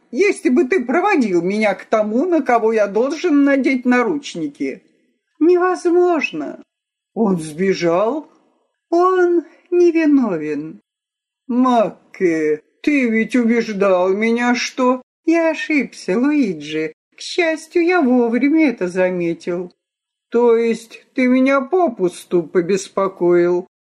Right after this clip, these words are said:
"Не совсем. Кстати, Луиджи, знаешь, что здесь всё-таки речь идёт о любви, а не о шантаже?"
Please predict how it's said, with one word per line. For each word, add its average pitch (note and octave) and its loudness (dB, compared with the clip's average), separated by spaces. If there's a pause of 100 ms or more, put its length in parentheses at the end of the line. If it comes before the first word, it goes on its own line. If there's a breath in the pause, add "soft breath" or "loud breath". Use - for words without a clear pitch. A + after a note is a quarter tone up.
(100)
"Не E4 4
совсем. E3+ -6 (260)
Кстати, D#4 -4
Луиджи, F3+ 0 (200)
знаешь, D#4+ 0 (140)
что C#4 0
здесь A3+ 0
всё-таки D#4 -2
речь C#4 2
идёт B3+ 0
о D4 0
любви, C4 0
а D#4 0
не E4+ 4
о E4 0
шантаже?" D#4+ -2